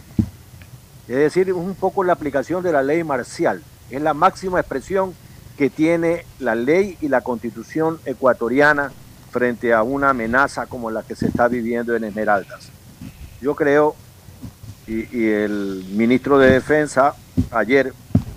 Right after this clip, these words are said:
haciendo algo que no está a su nivel, ayer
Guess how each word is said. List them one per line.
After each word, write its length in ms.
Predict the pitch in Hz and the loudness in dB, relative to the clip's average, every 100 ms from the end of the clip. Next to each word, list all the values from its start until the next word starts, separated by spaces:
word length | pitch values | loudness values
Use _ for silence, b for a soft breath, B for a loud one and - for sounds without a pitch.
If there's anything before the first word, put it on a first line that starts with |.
| - - - - - - - - - - - 113 | -14 -16 -16 -18 -18 -20 -20 -20 -20 -20 -14 -4
haciendo 560 | 113 147 165 165 175 | -2 0 0 2 4
algo 280 | 170 175 160 | 4 2 -2
que 100 | 151 | -2
no 80 | 160 | -4
está 200 | 151 170 | 0 0
a 40 | |
su 140 | - 156 | 0 -4
nivel, 300 | 139 107 82 - - - - - - - - - | 0 -2 -4 -18 -20 -20 -20 -20 -20 -20 -20 -12
ayer 360 | 117 123 147 | -6 0 0